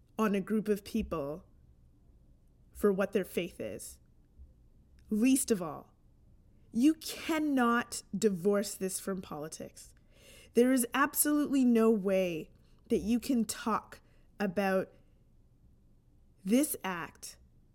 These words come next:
the act in Quebec City, without engaging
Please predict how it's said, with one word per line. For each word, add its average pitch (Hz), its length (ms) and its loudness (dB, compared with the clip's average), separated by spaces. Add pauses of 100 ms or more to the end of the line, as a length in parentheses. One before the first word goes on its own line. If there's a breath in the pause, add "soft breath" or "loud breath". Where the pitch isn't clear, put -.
(340)
the 220 160 0
act 233 300 0
in 240 120 2
Quebec 185 360 -2
City, 156 480 -12 (3250)
without 220 640 2
engaging 180 680 -4